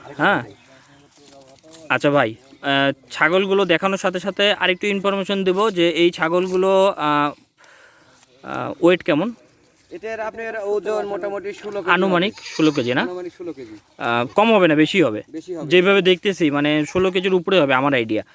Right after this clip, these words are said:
Speaker 1: জি,
Speaker 2: হ্যাঁ,
Speaker 1: জি, জি।
Speaker 2: ভিডিওতে যেমন দেখতেছেন, বাস্তবে কিন্তু আরো সুন্দর।
Speaker 1: জি।
Speaker 2: তো ভাই, এটা একটু ঘুরে দেখান তো, ওই পাশে দেখেনি?
Speaker 1: দুই পাশে
Speaker 2: প্রত্যেকটা
Speaker 1: দেখান।
Speaker 2: ছাগল আমি দুই পাশে সুন্দর করে দেখানোর
Speaker 1: এই যে
Speaker 2: চেষ্টা
Speaker 1: একই
Speaker 2: করি,
Speaker 1: কালার,
Speaker 2: হ্যাঁ।
Speaker 1: এই যে।
Speaker 2: খুবই সুন্দর বাচ্চা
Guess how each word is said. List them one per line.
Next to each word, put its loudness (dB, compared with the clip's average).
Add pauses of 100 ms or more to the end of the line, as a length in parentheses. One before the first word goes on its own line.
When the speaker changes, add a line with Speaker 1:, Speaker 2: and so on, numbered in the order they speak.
(100)
Speaker 1:
জি, -6
Speaker 2:
হ্যাঁ, -2
Speaker 1:
জি, -10
জি। -18
Speaker 2:
ভিডিওতে 4
যেমন 2
দেখতেছেন, -2
বাস্তবে -2
কিন্তু -4
আরো 2
সুন্দর। -2 (540)
Speaker 1:
জি। -20
Speaker 2:
তো 4 (380)
ভাই, 4
এটা 0
একটু -2
ঘুরে 4
দেখান 0
তো, 0
ওই 2
পাশে -4
দেখেনি? -2 (100)
Speaker 1:
দুই -6
পাশে -12
Speaker 2:
প্রত্যেকটা 0
Speaker 1:
দেখান। 0
Speaker 2:
ছাগল 4
আমি 2
দুই 0
পাশে -2
সুন্দর -2
করে 0
দেখানোর 0
Speaker 1:
এই -10
যে -4
Speaker 2:
চেষ্টা -4
Speaker 1:
একই -2
Speaker 2:
করি, 2
Speaker 1:
কালার, 2
Speaker 2:
হ্যাঁ। -4
Speaker 1:
এই -14
যে। -20 (320)
Speaker 2:
খুবই 0
সুন্দর 2
বাচ্চা 0